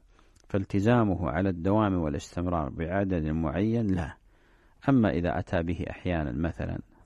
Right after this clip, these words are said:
وغير أحيانا أخرى فلا حرج في ذلك، مثل أن يقرأ القرآن مثلا، يقرأ جزء يوميا، <clears throat> أحيانا نصف جزء، أحيانا صفحة مثلا، ينوع بين هذا، هذا لا حرج،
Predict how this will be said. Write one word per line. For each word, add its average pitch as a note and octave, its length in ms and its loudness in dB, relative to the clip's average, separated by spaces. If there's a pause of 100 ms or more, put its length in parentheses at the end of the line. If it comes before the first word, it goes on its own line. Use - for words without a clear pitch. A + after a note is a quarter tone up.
(140)
وغير D#2 1160 -2
أحيانا E2 540 -2
أخرى D#2+ 340 -4 (460)
فلا F#2+ 220 2
حرج D#2+ 440 -2
في D#2+ 220 -6
ذلك، G2 400 -2
مثل A#2+ 320 -2
أن F#2+ 180 -2
يقرأ - 320 -6
القرآن F2 440 -2
مثلا، F2+ 440 -2
يقرأ G2 280 -2
جزء F#2+ 320 -2
يوميا، F#2+ 580 2 (440)
<clears throat> - 460 4
أحيانا G2+ 420 2
نصف G#2 280 -2
جزء، F2+ 440 -4
أحيانا G#2 360 0
صفحة - 400 -4
مثلا، F2+ 480 0 (460)
ينوع A2+ 460 8
بين D#2 260 2
هذا، F#2+ 360 -2
هذا A2 260 2
لا D2+ 100 -4
حرج، - 300 -12